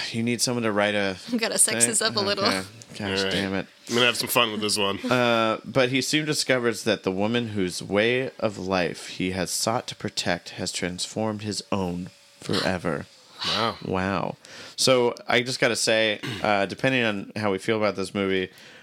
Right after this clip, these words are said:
Speaker 1: there is commentary with director Michael Apted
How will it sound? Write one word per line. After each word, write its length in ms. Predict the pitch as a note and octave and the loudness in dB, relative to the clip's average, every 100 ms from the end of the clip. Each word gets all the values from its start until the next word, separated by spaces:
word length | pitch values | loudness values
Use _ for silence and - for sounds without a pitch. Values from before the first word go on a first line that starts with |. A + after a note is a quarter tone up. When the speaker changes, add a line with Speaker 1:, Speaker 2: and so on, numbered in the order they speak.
| _ | _
Speaker 1:
there 260 | - G#2+ G2 | 0 2 4
is 240 | B2 C3 | 2 0
commentary 600 | - A2 A2+ G#2+ G2+ F#2+ | 0 0 2 2 2 2
with 140 | F#2+ F#2+ | 0 0
director 600 | F#2+ F#2 - F#2+ F2+ - - | 0 2 2 0 0 -4 -4
Michael 560 | G#2 G2 G2+ G2+ G2 | -2 0 0 0 0
Apted 480 | G2 G2 - B2+ C#3+ | 0 -2 -2 -2 -2